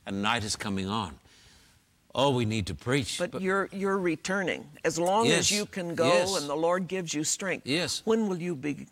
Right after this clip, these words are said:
Speaker 2: going again?
Speaker 1: I'm going again this year, God willing, in the month of July.
Speaker 2: And you will preach twice every day.
Speaker 1: God willing.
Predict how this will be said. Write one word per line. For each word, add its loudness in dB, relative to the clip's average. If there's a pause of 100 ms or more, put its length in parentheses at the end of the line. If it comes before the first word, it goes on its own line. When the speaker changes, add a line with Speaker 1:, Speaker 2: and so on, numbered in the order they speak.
Speaker 2:
going -2
again? -8 (240)
Speaker 1:
I'm 4
going 2
again 0
this -2
year, -4 (280)
God 2
willing, -4 (500)
in -4
the -2
month -6
of -8
July. -8 (920)
Speaker 2:
And -4
you 0
will 0
preach -4
twice -2 (120)
every -4
day. -8 (640)
Speaker 1:
God 2
willing. 0